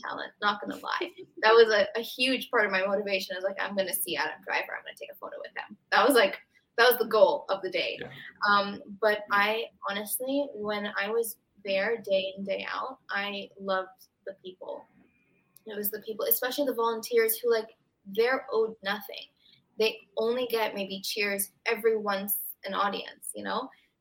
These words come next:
Speaker 1: That's all they get, but they're so driven and so motivated. And being a part of that was so amazing. I mean, you're exhausted, you're, all you get out of it is an orange t-shirt, but everyone's so happy to be there. Um, and so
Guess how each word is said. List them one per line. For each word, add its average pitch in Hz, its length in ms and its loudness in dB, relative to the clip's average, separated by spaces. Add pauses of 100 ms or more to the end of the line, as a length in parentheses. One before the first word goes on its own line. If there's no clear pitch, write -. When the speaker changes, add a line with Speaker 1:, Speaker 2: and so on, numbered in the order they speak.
Speaker 1:
That's 226 220 4
all 233 160 2
they 208 160 0
get, 226 360 0
but 214 140 -2
they're 220 140 0
so 233 400 0
driven 208 380 -2
and 185 160 -6
so 214 240 0
motivated. - 760 -2 (320)
And 208 400 -4
being 226 320 0
a 254 80 -2
part 190 240 -2
of 202 60 -2
that 269 300 0
was 196 300 2
so 190 180 -2
amazing. - 580 -12
I 214 60 -14
mean, 208 140 -8
you're 208 160 2
exhausted, 214 920 0
you're, 202 300 -4 (360)
all 262 140 4
you 269 160 2
get 233 180 2
out 220 160 6
of 208 80 -4
it 202 80 -2
is 190 160 -4
an 180 80 -14
orange 180 300 -8
t-shirt, 202 460 -6 (320)
but 233 100 2
everyone's 247 360 2
so 220 140 2
happy 208 320 -2
to 190 80 -6
be 269 300 0
there. - 260 -12 (500)
Um, 196 200 4 (200)
and 214 140 0
so 214 300 0